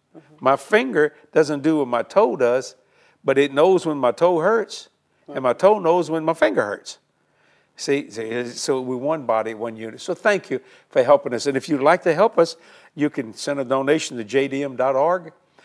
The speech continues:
Speaker 2: and, and hit, hit the donate button, or you can use PayPal if you like, and whatever. Oh, and I, one more thing, and then we'll close. We're getting our mail. Our mail started. And watch
Speaker 1: Well,
Speaker 2: this. This
Speaker 1: we
Speaker 2: is the
Speaker 1: have to,
Speaker 2: first
Speaker 1: we go
Speaker 2: time.
Speaker 1: collect it, 'cause
Speaker 2: Yeah.
Speaker 1: the mail,
Speaker 2: Well,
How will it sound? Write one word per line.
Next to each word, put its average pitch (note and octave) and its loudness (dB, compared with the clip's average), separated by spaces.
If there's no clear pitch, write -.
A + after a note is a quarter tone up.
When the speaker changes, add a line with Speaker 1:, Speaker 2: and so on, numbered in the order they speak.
Speaker 2:
and, A2+ -2
and A#2 -8
hit, D3 -2
hit A2+ -4
the B2 -6
donate C#3+ -4
button, D#3+ -2
or C3+ -2
you C3 -8
can B2+ -14
use A#2 -8
PayPal A#2+ -2
if - -10
you A2+ -6
like, D#3+ -2
and C3 -8
whatever. F3 4
Oh, B3 2
and D3 -4
I, C3 -6
one D3+ -2
more B3 -4
thing, F#3+ -2
and E3 -2
then D#3+ 0
we'll E3 -4
close. B2+ -6
We're C3+ -16
getting C3+ -8
our C#3+ -2
mail. A#2+ -6
Our B2+ 0
mail C#3 -4
started. B2+ -6
And C#3+ -4
watch F#3+ 2
Speaker 1:
Well, A#3 4
Speaker 2:
this. G#3 6
This C#4 0
Speaker 1:
we - 2
Speaker 2:
is - 2
the C#4+ 4
Speaker 1:
have B3+ 4
to, - -16
Speaker 2:
first A#3+ 2
Speaker 1:
we C4+ 0
go A#3+ 0
Speaker 2:
time. - -6
Speaker 1:
collect A#3+ 2
it, D3 -4
'cause F#3+ 0
Speaker 2:
Yeah. F3 4
Speaker 1:
the A3 -8
mail, B3+ 0
Speaker 2:
Well, D#3 -2